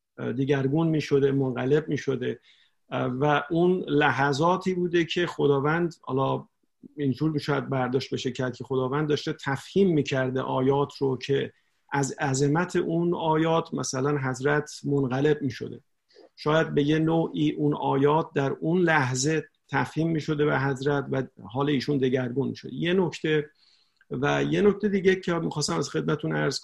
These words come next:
اه، بپرسم اینه که، اه، کاتبان وحی که ما شنیدیم که به هر حال وقتی حضرت، اه،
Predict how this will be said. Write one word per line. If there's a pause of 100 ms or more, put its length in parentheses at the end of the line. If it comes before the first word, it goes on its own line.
(120)
اه،
بپرسم
اینه
که، (440)
اه، (920)
کاتبان
وحی (220)
که
ما
شنیدیم
که
به
هر
حال
وقتی
حضرت، (300)
اه،